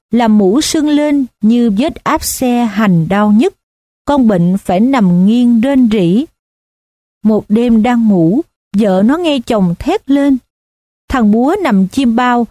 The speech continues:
thấy hai cái đùi ông thiềm thừ không có thân, chỉ lặt lìa một mảng da khô nhảy lom khom. Còn cái đầu cóc tía bay lơ lửng trên không, mắt trợn trừng,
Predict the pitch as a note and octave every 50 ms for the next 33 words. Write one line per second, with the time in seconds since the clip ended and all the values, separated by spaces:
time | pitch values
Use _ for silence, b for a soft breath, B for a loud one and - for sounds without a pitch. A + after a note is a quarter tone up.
0 | _ _ _ _ - - C#4 D4 E4+ G4 F#4 C#4 C#4+ C4 B3 A#3+ - E4 E4+ B3+
1 | B3 G#3 F#3 F3+ D#3 - A3+ C#4 C4+ - B3+ A3 F#3 F#3+ - A3+ G#3+ G3+ F#3 E3+
2 | D#3+ - C4+ C4+ B3+ B3 - D#4+ E4+ - - C#4+ C#4+ C#4 C4+ C4 B3 _ _ _
3 | _ _ _ - - G#3+ G3 A3+ D4+ D#4+ C#4+ - _ - G3+ A3+ A3+ G#3+ G3+ F#3
4 | F#3+ G3 - D3+ G3+ F#3+ F3 G3+ C#4 D#4 B3+ C#4 C4+ C4+ B3+ - - - C4+ C4
5 | C4+ C4+ B3 A3 G3 G3+ F#3+ D#3+ D3+ F3 B3 D4 C#4 B3+ B3 A3+ A3+ - - A#3
6 | A#3+ A#3+ A#3 A3 G#3+ - _ _ _ _ _ _ _ _ - - B3+ A#3 A3 -
7 | F4+ E4+ C#4 A#3+ G3+ F#3 G3 - E4+ G4+ - - _ - C#4+ C#4+ D4+ E4+ G#4 G#4
8 | D4 C#4+ D4 D4 C#4+ C#4+ D4+ D#4 D#4+ D#4+ D4+ B3 G3 F3 G#3 C#4 - - C#4 C4
9 | B3 B3 - - C#4+ C#4+ C#4 C#4 A#3+ - _ _ _ _ - C#4+ F#4+ G4+ _ _
10 | _ - - A3+ G3 F#3 F#3+ G3+ - - B3+ A3+ G#3 G3 F3+